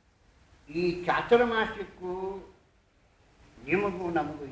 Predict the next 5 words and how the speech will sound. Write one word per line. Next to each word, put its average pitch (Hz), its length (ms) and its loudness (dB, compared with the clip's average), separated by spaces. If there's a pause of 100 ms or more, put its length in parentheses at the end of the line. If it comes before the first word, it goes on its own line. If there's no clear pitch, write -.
(100)
ಏನು 165 180 -8
ಸಂಬಂಧ 127 380 -10 (120)
ಅಂದರೆ, 190 280 -4 (2750)
ಸನ್ಯಾಸಿಗಳು 202 760 2 (2500)
ಗ್ರಾಮೇಕ 190 460 12